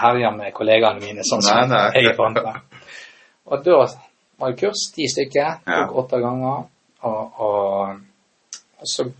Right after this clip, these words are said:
Speaker 1: etterpå da, så hadde vi avslutning i Frognerparken og
Speaker 2: Ja, ja.
Speaker 1: litt sånn. Og da kom de en og en bort til meg og sa at de ville ha, eh, mer trening,
Speaker 2: Ja.
Speaker 1: og de ville ha hardere,
Speaker 2: Ja.
Speaker 1: og, og, eh, mer japansk.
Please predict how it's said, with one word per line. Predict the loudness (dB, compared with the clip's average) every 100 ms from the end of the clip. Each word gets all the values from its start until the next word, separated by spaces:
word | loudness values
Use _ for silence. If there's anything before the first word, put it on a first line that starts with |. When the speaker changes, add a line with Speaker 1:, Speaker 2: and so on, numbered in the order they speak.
| _ _ _ _
Speaker 1:
etterpå | -12 -8 -4 0
da, | 0
så | 0 -2
hadde | -4
vi | -2
avslutning | 0 0 -2 -8 -10 -18 -18
i | -12
Frognerparken | -10 -10 -8 -10 -10 -20 -16
og | -10 -2
Speaker 2:
Ja, |
ja. | 2 2
Speaker 1:
litt | 0
sånn. | -6 -18 _ -20 -20 -20 -4
Og | -2
da |
kom | 2 0 0
de | -2
en | 0 0 2
og | 2
en | 0 -2
bort | -10 -10
til | -4
meg | -2 -2
og | -2
sa | 0
at | 0
de | 2
ville | 0 2 0
ha, | 0 2 2 2 -4
eh, | -8 -14 -16 -20 -8
mer | -4 -4
trening, | -2 -4 -2 -6 -6
Speaker 2:
Ja. | -4
Speaker 1:
og | -2
de | -2
ville | 0 0
ha | -2 -4 0
hardere, | 4 4 2 -4 -10 -12 _ _
Speaker 2:
Ja. | -16 -16 -16 _
Speaker 1:
og, | -6 -2 -2 -6 -12 -16 -16 -18 _ _ _ _ _ -20 _ -10
og, | -8 -8 -8
eh, | -10 -10 -10 -12 -12 -14 -2
mer | 0 2
japansk. | 0 -4 -6 -10 -6